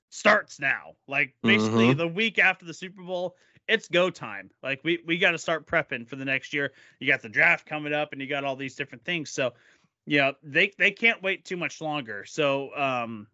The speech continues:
Speaker 1: I, I, I think you're right that, you know, the elevation of Eric Bieniemy makes sense. Uh, I've been, you and I both have been an advocate of his, um, to be a,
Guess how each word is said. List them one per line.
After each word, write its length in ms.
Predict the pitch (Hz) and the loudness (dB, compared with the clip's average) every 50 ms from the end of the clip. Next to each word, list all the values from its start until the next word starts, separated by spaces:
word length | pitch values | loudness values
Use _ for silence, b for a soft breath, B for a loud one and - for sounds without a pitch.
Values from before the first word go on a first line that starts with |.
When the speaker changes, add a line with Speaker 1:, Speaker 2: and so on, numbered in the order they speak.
| _ _ _ _ _ - | _ _ _ _ _ -4
Speaker 1:
I, 140 | - 143 147 | -2 -2 0
I, 240 | - 131 151 156 151 - | 2 2 2 2 4 4
I 80 | 160 160 | 2 0
think 300 | 151 - 190 185 160 - | 2 0 -4 -4 -4 -4
you're 120 | 165 151 | -4 -2
right 300 | 143 151 156 156 156 147 | 0 2 2 2 2 0
that, 160 | 147 139 143 135 - _ _ _ _ | -2 -6 -6 -8 -10 _ _ _ _
you 100 | 151 151 | -8 -6
know, 160 | 143 120 113 110 _ _ _ _ _ - | -6 -6 -8 -12 _ _ _ _ _ -8
the 120 | 151 143 | -6 -4
elevation 480 | 156 170 170 170 151 160 160 156 - - | 0 2 2 2 4 2 2 2 0 -4
of 80 | 143 139 | -4 -2
Eric 220 | 147 147 143 139 | -2 -2 -2 -4
Bieniemy 400 | 139 131 131 131 135 139 139 135 | -4 -4 -4 -4 -4 -4 -6 -4
makes 260 | 135 135 131 - - | -2 -2 -4 -4 -4
sense. 360 | - 143 139 139 135 127 - | -2 -2 -2 -2 -2 -6 -10
Uh, 260 | - - 120 120 110 - | -8 -4 -4 -4 -4 -2
I've 180 | - 135 135 131 | -2 -4 -2 -2
been, 280 | 135 135 131 127 - - _ _ _ _ - | -2 -4 -4 -6 -10 -16 _ _ _ _ -2
you 180 | 139 151 160 | 2 4 4
and 100 | 160 147 | 4 4
I 160 | 139 143 143 135 | 4 4 4 2
both 320 | 117 113 143 151 151 - | 2 0 0 0 0 -2
have 100 | - 123 | -4 -4
been 180 | 120 135 127 123 | -4 -4 -4 -2
an 80 | 113 117 | 0 2
advocate 480 | 120 127 131 120 120 117 120 139 123 | 4 4 2 2 -2 -6 -4 -4 -4
of 120 | 120 113 - | -4 -6 -4
his, 380 | - 131 127 120 113 - - b b b b b b b b b | -4 -4 -4 -4 -6 -10 -14 b b b b b b b b b
um, 400 | 117 123 123 120 110 110 104 107 _ _ | 4 4 4 4 2 -2 -6 -12 _ _
to 80 | - 135 | -4 -4
be 200 | 117 135 135 135 | -2 -2 0 0
a, 100 | 131 127 | 0 -2